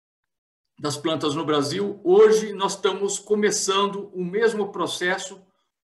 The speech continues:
com uma lenta inserção dos sistemas com armazenamento de energia fotovoltaicos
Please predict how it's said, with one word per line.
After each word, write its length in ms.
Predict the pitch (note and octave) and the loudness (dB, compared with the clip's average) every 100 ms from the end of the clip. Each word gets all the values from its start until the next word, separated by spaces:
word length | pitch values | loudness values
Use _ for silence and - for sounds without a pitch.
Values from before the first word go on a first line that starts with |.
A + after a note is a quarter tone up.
| _ | _
com 80 | G3 | -8
uma 160 | G3 F#3+ | -2 0
lenta 340 | G#3+ A#3+ A#3 | 0 -2 -4
inserção 880 | G#3+ - G3+ - G3+ G3+ G#3 - _ _ _ _ | -4 0 0 0 0 0 -2 -14 _ _ _ _
dos 160 | E3 - | -12 -10
sistemas 520 | C#3+ - G3+ G#3+ - | -8 -2 -2 -2 -4
com 120 | G3 | -4
armazenamento 840 | F#3 F3+ F3 E3+ E3 D#3 G3 G3+ E3+ | -2 -2 -2 -4 -4 -2 -4 -4 -6
de 80 | |
energia 520 | E3 D3 C#3 F3+ G3+ F3+ | -6 -6 -6 -6 -6 -6
fotovoltaicos 1120 | F3+ D#3+ D3+ C3+ C3 D#3+ F3+ F3+ F3+ - | -6 -8 -6 -8 -8 -6 -6 -6 -10 -16